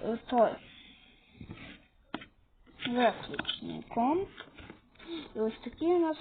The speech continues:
вийшов сьогодні комп'ютер. А, як я міг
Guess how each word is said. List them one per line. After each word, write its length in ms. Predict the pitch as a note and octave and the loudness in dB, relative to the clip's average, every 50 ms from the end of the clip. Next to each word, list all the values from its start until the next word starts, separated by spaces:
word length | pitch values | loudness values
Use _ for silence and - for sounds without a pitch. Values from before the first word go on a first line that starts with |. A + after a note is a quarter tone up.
| - - | 0 6
вийшов 400 | B3+ C4 D4 D4 D4 - C4+ C4 - - | 8 8 8 6 0 -2 -6 -6 -6 -4
сьогодні 340 | - A#3+ B3 B3+ B3+ B3 A#3 | -2 -2 0 0 0 0 -2
комп'ютер. 800 | A#3 - - A3 A3 A3+ - - G3+ D3 - - - - - - - - - - - - - - - | -2 -2 -2 -4 -4 -4 -6 -8 -10 -10 -10 -10 -12 -16 -16 -16 -18 -20 -20 -20 -16 -16 -16 -12 4
А, 300 | - - A#3 B3+ C4+ A3+ F#3+ A3+ A3+ - - - - - - - _ _ _ _ _ _ _ - C#4+ C4+ - - - - - - - - - - - - - - _ - - - - - - - | 10 12 12 12 12 10 6 0 -6 -12 -16 -10 -10 -10 -10 -12 _ _ _ _ _ _ _ -20 -20 -20 -20 -20 -20 -20 -18 -18 -20 -20 -20 -20 -20 -20 -20 -20 _ -20 -20 -20 -20 -10 -2 0
як 220 | B3 A#3+ C4 C#4 - - | 4 4 4 4 2 2
я 60 | C#4+ B3+ | 2 4
міг 220 | B3 B3 A#3+ A#3 | 6 6 6 4